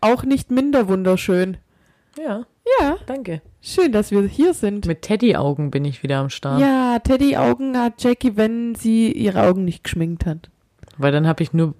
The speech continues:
Speaker 2: schwarze Kreise.
Speaker 1: <laughs> Ja, Tatsache. Äh, wir haben gelogen. Auf deinem Instagram-Profil steht nämlich, ähm, auf deiner Personenbeschreibung auf unserem
Speaker 2: Dass es mich nicht ohne
Speaker 1: Nicht ohne
Speaker 2: Augen-Make-up gibt.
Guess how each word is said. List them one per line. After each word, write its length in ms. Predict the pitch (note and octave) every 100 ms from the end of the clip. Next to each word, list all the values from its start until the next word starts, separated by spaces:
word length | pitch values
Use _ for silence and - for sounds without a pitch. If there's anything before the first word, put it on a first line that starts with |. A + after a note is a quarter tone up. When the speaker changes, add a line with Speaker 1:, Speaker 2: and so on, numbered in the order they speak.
| _ -
Speaker 2:
schwarze 500 | - C#3+ D3+ - C#3+
Kreise. 600 | - C3+ C#3 C3+ B2 C3+
Speaker 1:
<laughs> 80 | -
Ja, 80 | A3+ - A3+ C4 - F#4 A4
Tatsache. 520 | A3 A3 - D4 - - E4+ - D#4+ -
Äh, 180 | G3 F#3+
wir 100 | G3+
haben 140 | G#3
gelogen. 420 | G3 F#3 G3 G#3
Auf 140 | F3+ -
deinem 180 | F3+ F3+
Instagram-Profil 960 | G3+ - F#3+ F#3 F#3+ F#3+ F#3 G3+ G3
steht 260 | - F#3+ F3+
nämlich, 520 | F3+ F3+ F#3 F#3+ -
ähm, 400 | F#3+ F#3 F#3 F3+
auf 140 | - -
deiner 480 | F#3+ F#3 F3+ F3+ F#3
Personenbeschreibung 800 | - G#3 F#3+ A3 G3+ F#3+ F3+ F3+ F3+
auf 120 | E3+
unserem 640 | - E3+ E3 E3+ E3+ E3+ -
Speaker 2:
Dass 160 | F3+ -
es 100 | -
mich 260 | F3+ E3 -
nicht 260 | F#3 D#3+
ohne 180 | E3 E3+
Speaker 1:
Nicht 80 | -
ohne 60 | -
Speaker 2:
Augen-Make-up 680 | E3+ A3+ F3+ D#3+ D#3+ D#3+
gibt. 40 | F#3